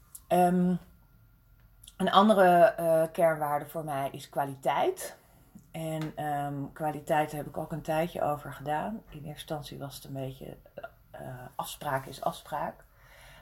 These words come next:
Maar bij kwaliteit hoort dat eigenlijk ook wel een beetje, ik vond afspraak en afspraak een beetje te negatieve, ehm,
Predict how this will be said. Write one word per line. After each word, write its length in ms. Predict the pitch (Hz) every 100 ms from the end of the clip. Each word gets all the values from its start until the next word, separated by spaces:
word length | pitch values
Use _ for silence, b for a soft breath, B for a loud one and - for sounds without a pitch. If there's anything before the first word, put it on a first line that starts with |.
| -
Maar 160 | 165
bij 180 | 170 175
kwaliteit 600 | 190 180 180 180 196 208
hoort 360 | 180 196 220 220
dat 180 | 180
eigenlijk 600 | - 165 202 202 185 180
ook 160 | - 175
wel 80 | 175
een 60 |
beetje, 280 | 170 165 180
ik 60 | 175
vond 180 | 175 175
afspraak 420 | 170 - 165 165
en 120 | 175
afspraak 420 | 165 - 156 151
een 100 | 160
beetje 260 | 156 156 -
te 160 | -
negatieve, 960 | 151 151 143 135 - 185 180 170 165 -
ehm, 440 | - 147 151 151